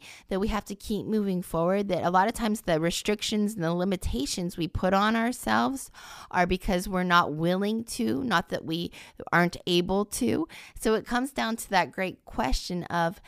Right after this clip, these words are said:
"Can't I or won't I?" Is it something that I can't do, or is it something that I won't do, that I won't keep moving forward in, that I won't grow through, that I won't apply myself more to?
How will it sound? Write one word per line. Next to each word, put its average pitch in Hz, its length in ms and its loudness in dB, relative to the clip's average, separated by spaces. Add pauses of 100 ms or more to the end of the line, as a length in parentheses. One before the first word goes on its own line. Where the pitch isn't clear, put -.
(240)
"Can't 277 460 0
I 151 380 4 (260)
or 190 240 6
won't 196 420 2
I?" - 220 -4 (840)
Is 190 120 -2
it 185 100 0
something 240 320 0
that 180 100 4
I 156 120 2
can't 247 440 0
do, 294 360 0
or 180 160 4
is 180 120 2
it 151 120 -6
something 190 380 -4
that 175 140 2
I 165 180 8
won't 175 480 2
do, 131 420 -4
that - 120 -6
I 160 140 6
won't 180 420 -2 (320)
keep 151 220 -4
moving 165 300 -2
forward 143 400 -2
in, 135 140 -2
that 143 100 0
I 156 100 4
won't 175 300 0
grow 170 340 2
through, - 400 -4
that 160 120 -2
I 165 100 2
won't 185 260 0
apply - 380 -2
myself 160 480 -2
more 151 260 -2
to? - 400 -6